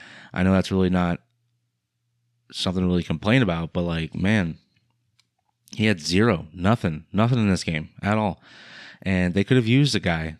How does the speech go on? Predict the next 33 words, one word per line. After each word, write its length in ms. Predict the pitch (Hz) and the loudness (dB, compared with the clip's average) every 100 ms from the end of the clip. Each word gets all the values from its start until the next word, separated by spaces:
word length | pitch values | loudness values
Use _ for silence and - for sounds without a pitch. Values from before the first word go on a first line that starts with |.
| _ _ - | _ _ -8
like, 220 | 90 85 - - | -8 -8 -12 -10
<laughs> 260 | - - - | -8 -8 -2
like 180 | 98 87 - | -2 -2 -4
that. 180 | 90 - - | -4 -6 -8
I 60 | |
mean, 100 | 92 | -4
they 80 | 98 | 0
don't 140 | 110 107 | 2 2
have 180 | 104 | 0
any 160 | 110 107 | 0 0
receivers 560 | 98 - 135 131 101 - | 0 0 0 0 -2 -2
to, 200 | 90 85 | -4 -4
to 180 | - | 0
really 180 | 98 92 | 2 2
speak 320 | - 101 98 | 0 -2 -2
of. 220 | 92 85 78 | 0 -2 -2
So 280 | 92 87 - - - - - | 0 0 -2 -16 -20 -20 -4
their 140 | 101 | 0
leading 220 | 104 123 113 | 2 4 4
receiver 360 | 92 123 110 | 2 0 0
was 200 | 98 87 | 0 0
Deontay 360 | 95 92 95 87 | 0 0 -2 -2
Harris. 440 | 113 113 85 - _ _ _ - - - - - | -2 -2 -4 -14 _ _ _ -20 -20 -20 -14 -2
And, 720 | 95 92 90 87 87 82 - _ _ _ _ - | 0 2 2 0 -2 -6 -12 _ _ _ _ -4
you 140 | 98 | 0
know, 360 | 92 87 85 98 - | 2 2 0 -4 -4
he's 200 | 90 120 | 0 2
okay, 440 | 123 - 104 135 | 2 0 0 0
but 140 | 92 90 | 0 0
he's 200 | 107 101 | 0 2
nothing 520 | 98 107 107 95 87 | 0 0 0 0 0
that, 320 | 90 87 82 - | 0 -2 -4 -4
he's, 220 | 101 | -2